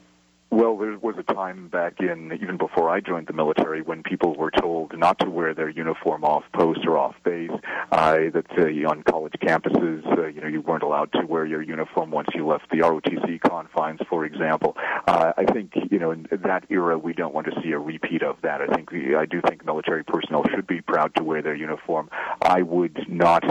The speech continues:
have, uh, you know, recommended that if I had been in Secretary Carter's shoes. I would have said basically, you know, use, use caution, uh, understand where you're at, uh, but, uh, you, you can't let the terrorists win. You have to be, uh, you know,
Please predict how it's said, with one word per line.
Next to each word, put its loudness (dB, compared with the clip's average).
have, 0
uh, 2
you 2
know, 2
recommended -2
that -2
if -4
I 2
had -4
been -2
in -6
Secretary 0
Carter's 0
shoes. -2
I 4
would 2
have 0
said 2
basically, 0
you -2
know, -2
use, -2
use -2
caution, -2
uh, 2
understand -2
where 2
you're 0
at, 2
uh, 6
but, 2
uh, 2
you, 0
you -2
can't 2
let 0
the -2
terrorists 0
win. -2
You -6
have 0
to -2
be, -4
uh, 6
you -2
know, 2